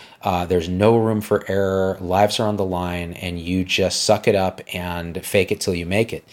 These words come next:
And the truth is, what you actually need in your leaders and in your doctors is humility to understand when we don't know what's going on and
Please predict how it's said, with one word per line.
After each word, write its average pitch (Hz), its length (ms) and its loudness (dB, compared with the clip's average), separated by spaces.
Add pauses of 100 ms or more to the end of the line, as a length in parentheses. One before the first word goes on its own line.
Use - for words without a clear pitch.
(400)
And 107 120 4
the 104 60 6
truth 175 400 6
is, 87 140 0
what 101 240 4
you 113 160 0
actually 117 480 2
need 104 500 0
in 90 160 0
your 90 240 0
leaders 87 640 -4
and 131 200 2
in 104 140 2
your 90 140 0
doctors 95 680 -2
is 95 220 -4
humility 113 500 2
to 101 100 2
understand 95 540 -4
when 90 160 0
we 90 220 -2 (320)
don't 98 220 2
know 92 340 -2
what's 90 180 -2
going 82 260 -2
on 120 380 -4
and 95 400 4